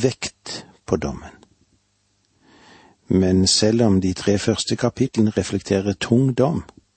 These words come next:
så er de siste fire kapitlene som en trøstebok. Hans store spørsmål finner vi i en av de vakreste avsnitt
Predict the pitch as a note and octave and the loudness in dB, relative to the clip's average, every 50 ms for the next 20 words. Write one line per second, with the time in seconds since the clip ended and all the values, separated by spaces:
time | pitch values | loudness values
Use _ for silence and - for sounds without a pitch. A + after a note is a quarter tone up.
0 | _ _ _ _ _ _ _ _ _ _ _ - - - - - - - _ - | _ _ _ _ _ _ _ _ _ _ _ -20 -20 -20 -20 -20 -20 -18 _ -6
1 | - - - F2+ F2 F#2 F#2 F2 F2 E2 D#2 - - - - G#2 F#2 - - - | -2 0 0 2 2 2 0 0 0 -2 -4 -4 -4 -2 0 0 0 0 0 0
2 | A#2+ - - A#2 G#2 F2+ E2+ F#2 - - - - - F#2 - - - F2+ F2 F2+ | -2 0 0 0 0 0 -2 -2 -2 -4 -4 -2 -4 -4 -4 -4 -2 0 0 2
3 | F2 - - F2+ F2 E2+ F2 E2+ E2+ E2 - - - _ _ - - - - - | 2 0 0 2 2 2 2 2 0 -2 -4 -8 -18 _ _ -12 -6 -2 -2 0
4 | - - - - - - - D#2+ - E2 - - - _ - - - - - _ | 0 0 0 -2 -2 -6 -10 -8 -8 -10 -12 -14 -16 _ -18 -20 -20 -20 -20 _
5 | _ _ _ _ _ _ _ _ _ _ _ _ _ _ _ _ _ _ _ - | _ _ _ _ _ _ _ _ _ _ _ _ _ _ _ _ _ _ _ -20
6 | - - - - - - - _ _ - - B2+ C#3 C#3+ - - - C#3+ A#2+ A2 | -20 -20 -20 -20 -20 -20 -20 _ _ -4 -2 0 0 0 0 0 0 0 0 0
7 | G#2+ - A2 - - - - A2 G2 - - - - - A#2 A2+ A2+ A2+ G#2+ - | 0 0 0 0 0 0 0 0 0 0 0 -2 0 2 2 2 2 2 0 2
8 | - F#2+ F2 F2 F2+ E2 F2 F2 F2 F2 F2+ F2+ E2+ F2 F2 E2+ F2+ - A#2+ - | 2 2 4 2 2 2 0 2 2 2 2 0 -2 -4 -4 -4 -4 -4 -4 -4
9 | - - - - G2 - - - - G#2 G#2 E2+ - - - - G2+ G2 - _ | -6 -8 -6 -4 -4 -2 0 0 0 2 2 0 0 -2 -2 -2 -2 -4 -6 _
10 | _ _ - - | _ _ -20 -20